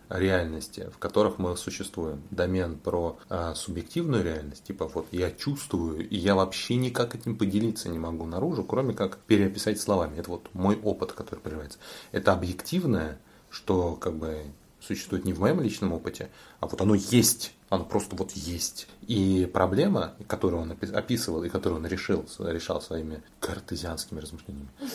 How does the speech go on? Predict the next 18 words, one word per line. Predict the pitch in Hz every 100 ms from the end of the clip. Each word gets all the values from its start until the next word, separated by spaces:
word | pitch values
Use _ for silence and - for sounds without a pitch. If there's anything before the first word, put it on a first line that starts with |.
| -
а, | 90 87 82 82 87 85 82
а, |
заключалась | 80 - 98 104 92
в |
том, | 156 190
что | - 95
он, | 95 110 135 110
а, | 92 87 82 80 80 80 78
обнаружил, | - 90 95 98 156 101 85
что | - -
помимо | 95 90 113 98 80
вот | 78 -
этих | - 82 78
двух | 98 208 -
доменов | 95 95 95 90 78 - -
существует | - - 156 151
третий, | 110 95 - -
интерсубъективный. | 135 101 95 - 87 82 - 82 76